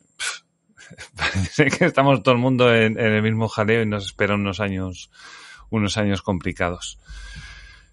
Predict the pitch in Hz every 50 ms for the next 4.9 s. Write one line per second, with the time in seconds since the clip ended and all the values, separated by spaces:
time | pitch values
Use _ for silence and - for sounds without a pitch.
0 | _ _ _ - 131 131 131 127 123 123 120 117 113 113 113 113 117 113 113 110
1 | 107 107 107 104 104 101 101 101 135 170 180 156 131 123 160 185 175 135 113 92
2 | - - _ _ _ _ _ _ _ _ _ _ _ _ _ _ _ _ _ _
3 | _ _ _ _ _ - _ _ - - - 120 107 - - 110 104 87 117 131
4 | 143 170 180 160 120 113 101 113 151 170 151 - 135 113 98 87 -